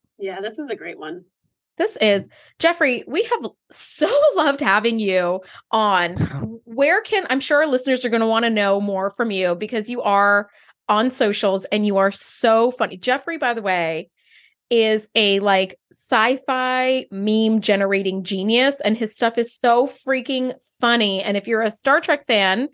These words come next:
Speaker 2: which you've gotta be to be listening to us, like, you would love Jeffrey's stuff. Jeffrey, where can our listeners find you on, like, socials?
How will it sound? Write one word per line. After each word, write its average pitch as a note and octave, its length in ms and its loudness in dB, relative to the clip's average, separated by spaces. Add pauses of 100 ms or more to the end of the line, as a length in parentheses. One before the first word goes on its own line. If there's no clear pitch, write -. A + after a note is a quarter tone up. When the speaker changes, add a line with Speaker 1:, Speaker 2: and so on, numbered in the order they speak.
(420)
Speaker 2:
which A3+ 160 0
you've A3 100 -4
gotta C4 240 4
be G3+ 140 2
to G3+ 80 -4
be G#3 100 -4
listening G#3 300 -2
to C4 120 -4
us, C#4 280 2
like, G#3+ 180 0
you A#3 160 0
would A3+ 160 -2 (100)
love F#3+ 640 0
Jeffrey's F#3 320 -4
stuff. F#3+ 140 -6
Jeffrey, C4+ 280 0
where B3 340 2
can F#4 180 -8
our F4+ 100 0
listeners A3 460 -2
find F3+ 280 -2
you E3+ 140 -2
on, D#3+ 140 -2
like, D#3 160 -4
socials? E3 640 -4